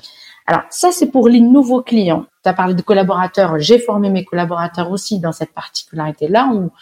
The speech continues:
on partage des webinaires, notamment de Sage, on partage des webinaires de, de l'ordre, pour qu'ils puissent aussi se familiariser avec ça, parce que le papier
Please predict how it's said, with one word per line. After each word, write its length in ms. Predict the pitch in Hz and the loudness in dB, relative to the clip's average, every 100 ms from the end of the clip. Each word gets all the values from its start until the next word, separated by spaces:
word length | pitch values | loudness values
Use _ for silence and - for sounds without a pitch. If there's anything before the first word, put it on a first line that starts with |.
| - - | -20 -8
on 80 | 165 | -6
partage 440 | 175 170 - 170 165 | -4 -4 -2 0 2
des 100 | 165 | 0
webinaires, 640 | 160 156 147 180 226 190 | 0 -2 -2 0 0 0
notamment 440 | 165 160 160 160 | -4 -2 -2 -2
de 140 | 156 151 | -4 -6
Sage, 420 | - 190 208 175 | -2 -2 -2 -2
on 140 | 160 | -4
partage 420 | 156 131 160 156 | -6 -8 -6 -4
des 80 | 160 | -4
webinaires 500 | 156 156 165 170 170 | -4 -6 -8 -8 -8
de, 220 | 151 160 - - - 165 | -6 -6 -8 -18 -12 -6
de 180 | 151 | 0
l'ordre, 420 | 151 185 277 262 - _ _ | 2 4 2 0 -6 _ _
pour 180 | - 240 | -2 0
qu'ils 180 | - 247 | 2 2
puissent 260 | 294 285 - | 0 -2 0
aussi 340 | 269 - 294 | 0 0 0
se 140 | 285 247 | -2 -2
familiariser 680 | 233 226 220 220 214 208 | 0 2 2 2 0 0
avec 240 | 208 202 - | 0 -2 -4
ça, 160 | 170 | -6
parce 220 | - 156 | -6 -10
que 100 | - | -6
le 160 | 175 185 | -4 -2
papier 560 | 247 247 - 247 277 | 0 0 0 0 0